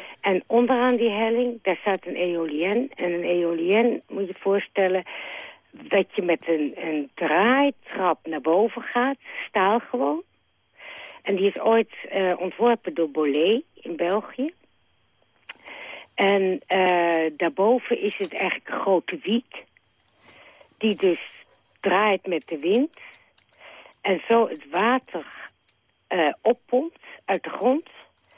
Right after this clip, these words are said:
En dat gaat met buizen, gaat dat dan naar het hoogste punt, dus achter het kasteel.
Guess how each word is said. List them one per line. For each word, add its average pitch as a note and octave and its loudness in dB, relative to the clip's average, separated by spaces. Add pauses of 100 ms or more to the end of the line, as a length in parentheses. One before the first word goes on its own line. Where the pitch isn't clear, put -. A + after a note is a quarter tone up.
(540)
En G#3+ 0
dat G3+ 0
gaat F#3+ -2
met D#3 -8
buizen, A3+ 2
gaat F3 -4
dat E3+ -4
dan D#3+ -2 (220)
naar E3+ 0
het - -14
hoogste - 0
punt, C4 0 (340)
dus E3 -6 (120)
achter - -4
het G#3 -4
kasteel. B3+ -2